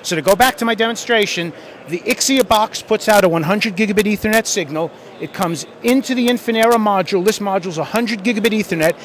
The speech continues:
It's not a product, but it's a prototype. It could work today in a real live network, and indeed it is working right now. The signal comes from the module through our bandwidth mu-, multiplexing module, and it goes out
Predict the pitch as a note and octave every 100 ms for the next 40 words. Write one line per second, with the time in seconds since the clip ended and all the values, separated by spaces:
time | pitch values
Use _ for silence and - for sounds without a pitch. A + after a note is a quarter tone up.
0 | - C3+ - E3+ G#3+ C#4 - B3 G#3+ G#3
1 | - F#3 - G3+ - A#3 G#3+ - E3 D#3+
2 | - G#3 - A#3+ G#3 A#3+ A#3 - A#3+ B3+
3 | G#3 F3 F3 F#3+ F#3 G#3+ A3 G#3 G#3 F3+
4 | B3 F3 E3+ F3+ - - - F#3+ F#3 A3
5 | G#3 G#3+ C4+ G3 G#3+ G3+ G#3 G3+ G3 D#3+
6 | D#3+ B2 G#2 - - - F3 - A#3 A#3
7 | - A3 G#3 - A#3+ C4 B3 A#3 G#3+ F3+
8 | G#3 G#3 - - - - F#3+ A#3+ C#4 A#3+
9 | G3 G3 F#3+ - G#3 A3+ B3 A#3 A3+ G3+
10 | B3+ A#3 - D3+ F#3 B3+ D4 A#3+ - E3
11 | - D#3 C3+ C3 B2+ C#3+ C#3 E3 F3+ -
12 | - - F#3 F#3+ F#3 F3+ D3+ - F3+ G#3+
13 | C4